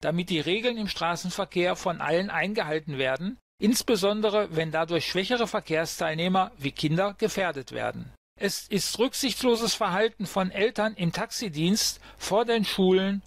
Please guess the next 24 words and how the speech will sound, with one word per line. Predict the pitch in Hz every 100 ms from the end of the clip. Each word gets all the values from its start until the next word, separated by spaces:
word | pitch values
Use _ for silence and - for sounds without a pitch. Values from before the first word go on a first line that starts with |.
| - -
dort | 156 147
rücksichtsloses | 196 - 208 - 165 151 147
Parken | - 180 208 - 233 - -
und | 170 180
aberwitzige | 185 208 165 196 233 185 170
Geschwindigkeiten | 160 156 180 202 - 156 190 233
in | 185
engen | 180 143 143 180
Straßen. | - 190 190 175 - - - _ -
Sicherheitsabstand | - 277 269 226 226 220 - 214 196
zum | - 170
Fahrradverkehr | - 220 240 - 208 - 196 208 220
ist | 190 -
in | 165
ganz | 156 202 -
Duisburg | 214 - - 196
ein | 165 160
großes | 147 196 - 175
Problem | - 165 151 165 180 -
und | - 160
gefährdet | 160 - 180 208 190
oft | - 202 - - -
die | 214
Schwächeren, | - 233 196 143 151